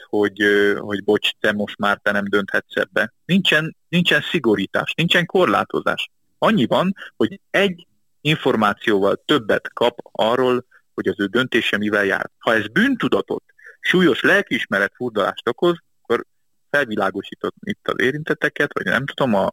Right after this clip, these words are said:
ö, Cseh Katalint is, hogy szól a, ez a bizonyos belső hang, hogy nem biztos, hogy jó az a döntés. Nem lehet, hogy erről van szó? A másik része meg az,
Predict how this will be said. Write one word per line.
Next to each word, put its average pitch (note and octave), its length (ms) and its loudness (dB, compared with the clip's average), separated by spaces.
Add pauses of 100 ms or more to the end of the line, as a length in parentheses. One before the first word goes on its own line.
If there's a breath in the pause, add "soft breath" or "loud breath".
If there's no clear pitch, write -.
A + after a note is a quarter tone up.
ö, - 140 -10 (120)
Cseh B2 140 0
Katalint D#3 460 0
is, E3 180 2 (400 loud breath)
hogy A2 200 -2 (680)
szól F3 520 4
a, D3+ 240 0
ez E3+ 120 0
a F3+ 200 0
bizonyos C3 440 2
belső A2+ 520 0
hang, D#3 340 0
hogy A#3+ 160 0
nem F4+ 200 0
biztos, - 380 0
hogy C#3+ 140 0
jó E3+ 160 2
az F3 120 0
a F3+ 80 0
döntés. - 540 -4 (680)
Nem A2+ 160 0
lehet, D3+ 240 0
hogy D#3+ 140 0
erről E3 300 2
van E3+ 180 0
szó? - 240 -6 (400 loud breath)
A B2+ 80 -2
másik E3 400 2
része B2 320 0
meg G2 200 -2
az, D#3+ 300 -2